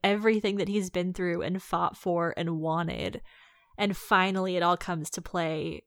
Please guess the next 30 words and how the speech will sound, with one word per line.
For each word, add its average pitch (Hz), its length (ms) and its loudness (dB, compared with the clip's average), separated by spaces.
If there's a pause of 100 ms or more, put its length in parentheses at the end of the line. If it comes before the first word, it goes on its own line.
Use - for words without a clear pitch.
in 202 100 -2
this 220 220 0
moment 247 280 -2
of, 240 120 -6
like, 247 220 -2
perfect - 460 -2
Ka, 269 460 2 (440)
where 214 760 0
he 254 260 -2
is 269 140 2
making 226 260 -2
this 254 180 -2
choice 285 320 -2
and 180 80 -2
he's 185 160 -4
making 180 300 -4
this 226 160 -2
sacrifice, 180 760 -2 (360)
and 220 460 0
it - 100 -2
was 190 140 0
inevitable 175 480 0
and 170 100 0
exactly 170 400 0
what 165 120 0
it - 60 -2
was 170 100 -6
supposed - 320 -6
to 185 60 -10
be. 175 300 -8